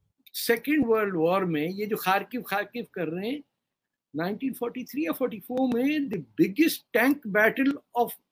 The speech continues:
all of human history took place there। And वहाँ नाज़ी का, अ, की, को शिकस्त हुई थी और Red Army फिर आई थी। और यूक्रेन में उस वक्त collaborators भी थे जो, अ,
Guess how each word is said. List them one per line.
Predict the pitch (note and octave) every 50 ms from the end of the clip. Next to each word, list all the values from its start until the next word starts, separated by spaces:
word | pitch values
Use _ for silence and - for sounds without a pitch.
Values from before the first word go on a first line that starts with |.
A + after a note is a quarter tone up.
| -
all | G#3+ A#3+ C#4 E4 E4+ D4+
of | C#4+ A#3+
human | A3+ A#3+ B3 B3+ C4+ B3
history | G#3 G#3+ G3+ - - - D4 C4+ - -
took | C4 B3+ _ -
place | B3 B3 B3+ A#3+ F#3 F#3
there। | G3+ F#3+ D#3 G#2 E2+ - _ _ _ _ _ _ _ _ -
And | G#3+ G#3 G3+ F3 D#3+ D#3+ _ - D#3+
वहाँ | E3+ E3 F3+ A#3+ D4 D#4
नाज़ी | D#4+ B3+ A3+ A3+ - - - - A#3+ A#3+ B3 B3+ - - - - _ _ _ _ _ _ _ _ _ _ _ _ _ _ _ _ _ _ -
का, | F3 F3 F#3 G3+ G#3+ A3+ A#3+ - - _ _ - -
अ, | F3 D#3+ D#3+ D#3+ D#3 D#3+
की, | - - - F#3+
को | - _ - E3+
शिकस्त | - - D#3 - G3+ G#3+ - - -
हुई | A3+ G#3 F3
थी | F3+ - G#3+
और | A3+ G3+ D#3
Red | E3+ E3+ E3+
Army | E3 E3 E3 E3 E3 E3+ E3
फिर | - E3 D#3 C3+
आई | A#2+ C3+ C#3 C3+
थी। | - B2+ G2+ - _ _ _ _ _ _ _ _ _ _ _ _ _ _ _ F3
और | E3+ F#3 G#3+ A#3+ B3 A#3+
यूक्रेन | A#3 A#3 A#3+ A3+ - - G#3 G#3 G#3+ A3+ B3 B3
में | B3 B3 B3+
उस | B3 A3+ G3 F3+ - - -
वक्त | G3+ G#3+ A#3+ A#3+ - _ -
collaborators | A3 F#3 D#3+ D#3 D#3 D#3 E3 F3+ F#3 G3+ C4+ C#4 C4+
भी | C4+ D4 A3+
थे | - G#3+ G3 - - - _ _ _ _ _ _ _ _ _ _ _ _ _ _ _ _ _ _
जो, | - D#3 E3+ F3+ G3 G3+ G#3 G#3 G#3 G#3 G#3 - - -
अ, | G3+